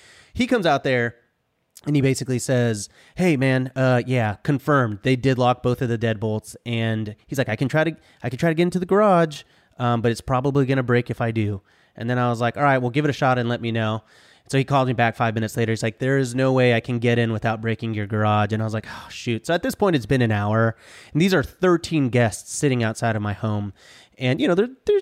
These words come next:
they're getting a little antsy. I'm like, "I, I'm so sorry." Like, obviously, even though it's their fault, I'm like, "I'm, you know, let me, let me help you.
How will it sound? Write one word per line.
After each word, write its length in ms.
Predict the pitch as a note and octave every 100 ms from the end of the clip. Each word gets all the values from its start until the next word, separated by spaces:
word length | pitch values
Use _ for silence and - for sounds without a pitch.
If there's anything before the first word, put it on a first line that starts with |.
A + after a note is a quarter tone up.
| -
they're 100 | G#3+
getting 180 | G#3
a 20 | E3
little 180 | C3+ C3
antsy. 320 | B2 B2 D3
I'm 40 | C#3
like, 140 | C3 -
"I, 100 | C3+
I'm 240 | A#2+ A#2+
so 180 | A#2 E3
sorry." 480 | E3 D#3+ C#3+ C#3 C#3
Like, 260 | B2 A2+ F#2
obviously, 440 | F#2 E3+ F3 E3+ E3+
even 260 | E3+ E3
though 180 | D#3+ D3+
it's 140 | C3 A#2
their 320 | A#2 B2+ B2+
fault, 420 | - A2+ A2 -
I'm 120 | A#2
like, 220 | A#2 A2+ -
"I'm, 240 | C3 C#3 A#2+ C3 -
you 80 |
know, 140 | B2+ A#2
let 120 | B2+
me, 160 | D3+ C#3+
let 140 | C#3+ D3+
me 80 |
help 260 | C#3 C#3+ C3+
you. 320 | C3 B2+ B2+